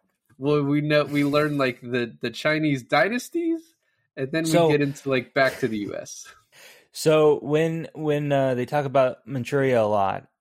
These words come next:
Speaker 2: I was like, like the Manchuri-, Man-, Manchurian Candidate, like the movie.
Speaker 1: Right.
Speaker 2: So I looked up the movie, and I realized there were two movies. There's one back in the sixties, and then there was, like, I guess, a remake or, or a,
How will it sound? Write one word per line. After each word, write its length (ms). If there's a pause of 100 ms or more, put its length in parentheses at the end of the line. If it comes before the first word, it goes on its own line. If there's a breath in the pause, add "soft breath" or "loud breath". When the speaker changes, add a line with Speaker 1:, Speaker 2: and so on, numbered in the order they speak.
(220)
Speaker 2:
I 260
was 200
like, 320
like 360
the 140
Manchuri-, 600
Man-, 420
Manchurian 640
Candidate, 640 (100)
like 200
the 100
movie. 500
Speaker 1:
Right. 180 (220 loud breath)
Speaker 2:
So 400 (120)
I 80
looked 240
up 120
the 60
movie, 580 (100)
and 220
I 140
realized 460
there 100
were 80
two 220
movies. 480
There's 160
one 180
back 180
in 60
the 80
sixties, 540
and 100
then 200
there 140
was, 220
like, 220
I 100
guess, 240
a 80
remake 460
or, 240
or 320
a, 260